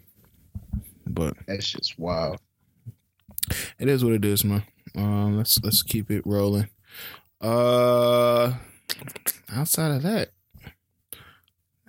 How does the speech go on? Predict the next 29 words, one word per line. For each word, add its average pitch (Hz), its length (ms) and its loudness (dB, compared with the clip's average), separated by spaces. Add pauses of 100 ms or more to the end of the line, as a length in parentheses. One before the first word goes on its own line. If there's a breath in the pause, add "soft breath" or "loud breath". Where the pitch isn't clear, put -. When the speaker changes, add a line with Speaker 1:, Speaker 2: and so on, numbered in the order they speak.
Speaker 1:
I 113 60 -6
don't 147 280 2
know. 107 340 -2 (240)
I - 60 -2
saw, 123 440 4
uh, - 20 4
niggas 123 260 2
was 113 100 4
talking 120 280 4
about 110 180 2
the 104 80 0
business 120 440 2
casual 123 600 2 (540 loud breath)
era 123 260 4
this 113 240 2
week, 117 220 2
man, 117 280 2
in 113 140 2
the 107 60 -2
club, 123 420 2
man. 110 300 0
That 135 120 4
was 160 120 2
a 135 60 -2
filthy 135 320 2
time, 104 420 0
bro. 95 220 -6 (1200)
Speaker 2:
It 85 80 -4
was. 90 400 -2